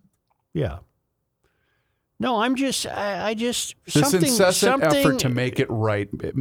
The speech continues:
Speaker 2: it makes the product less enjoyable.
Speaker 1: Something's knocked it off the center. Something is, uh, uh,
Speaker 2: Here, let me, l-,
Speaker 1: Boy,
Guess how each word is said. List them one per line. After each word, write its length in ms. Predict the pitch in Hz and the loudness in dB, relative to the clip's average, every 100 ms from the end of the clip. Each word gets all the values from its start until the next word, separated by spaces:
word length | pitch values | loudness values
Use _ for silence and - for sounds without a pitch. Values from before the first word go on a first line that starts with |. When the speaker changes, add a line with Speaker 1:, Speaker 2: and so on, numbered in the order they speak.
| 131 | -2
Speaker 2:
it 80 | 123 | -2
makes 260 | 117 117 | -2 -2
the 80 | - | -4
product 400 | - 117 104 101 | -2 0 0 -2
less 240 | 101 95 - | -4 -4 -4
enjoyable. 180 | 92 151 | -2 2
Speaker 1:
Something's 520 | 320 - 320 285 165 | 2 2 0 0 0
knocked 460 | 175 180 208 - - | 0 2 0 0 -4
it 100 | 190 | 0
off 300 | 185 180 - | 2 0 0
the 100 | 175 | -2
center. 580 | - - 139 113 - - _ _ _ | 0 0 0 -2 -8 -12 _ _ _
Something 640 | - 208 233 240 233 226 | -6 -2 -2 -2 -2 0
is, 320 | 196 175 143 147 | 0 0 0 -2
uh, 280 | 127 107 - _ _ _ _ _ _ _ _ _ _ _ _ _ _ _ _ _ | -2 -4 -8 _ _ _ _ _ _ _ _ _ _ _ _ _ _ _ _ _
uh, 600 | - 85 - - - - 339 _ _ _ _ _ _ _ _ _ _ _ _ - - - - - - - _ _ _ _ _ | -14 -10 -8 -8 -8 -12 -14 _ _ _ _ _ _ _ _ _ _ _ _ -18 -16 -16 -16 -20 -20 -20 _ _ _ _ _
Speaker 2:
Here, 180 | 131 107 | -2 0
let 140 | 110 | -2
me, 80 | 131 | -4
l-, 60 | 107 - | -8 -10
Speaker 1:
Boy, 80 | - | -14